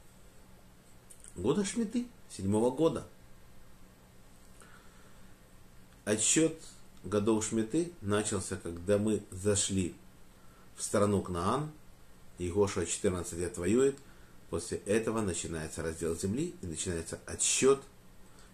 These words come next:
годов Шмиты, юбилейных годов. И Всевышний говорит, что мы обязаны дать отдых земле. Значит,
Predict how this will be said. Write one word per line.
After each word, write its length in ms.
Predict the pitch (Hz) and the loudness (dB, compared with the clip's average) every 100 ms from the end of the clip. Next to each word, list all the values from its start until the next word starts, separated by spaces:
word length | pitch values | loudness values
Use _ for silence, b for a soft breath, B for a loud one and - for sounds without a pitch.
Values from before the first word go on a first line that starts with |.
| B | B
годов 540 | 90 92 90 85 82 | -2 0 2 0 -2
Шмиты, 540 | - 82 78 131 143 147 - | -6 -6 -2 0 0 -4 -12
юбилейных 540 | 87 82 87 82 78 76 | -8 -6 -4 -4 -6 -6
годов. 380 | 82 107 127 - - - - - - - B B B B B B B B B B B B - - - - - - - - - - - - - - - - - - - - - - - - 117 | 0 2 2 0 -16 -20 -20 -20 -20 -20 B B B B B B B B B B B B -20 -20 -20 -20 -20 -20 -20 -20 -20 -20 -20 -18 -18 -20 -20 -20 -20 -20 -20 -20 -20 -20 -20 -6 0
И 320 | 104 98 90 | 2 2 0
Всевышний 420 | - 202 294 294 | 0 0 0 0
говорит, 280 | 285 262 247 | 0 2 4
что 180 | - 175 | 6 6
мы 240 | 170 - - - - - - - - - - | 6 2 -6 -18 -20 -20 -20 -20 -20 -4 0
обязаны 480 | 107 127 110 107 90 | 8 8 8 6 6
дать 340 | 113 139 - - - - | 6 6 2 -14 -10 2
отдых 340 | 107 101 113 - 95 | 2 4 2 0 0
земле. 500 | 95 117 107 80 - - - - - - - - - - - - - - - - - - B B B B B - | 4 6 6 4 2 -14 -20 -20 -20 -20 -20 -20 -20 -20 -20 -20 -20 -20 -20 -20 -20 -20 B B B B B -14
Значит, 280 | - 98 82 | -6 -4 -4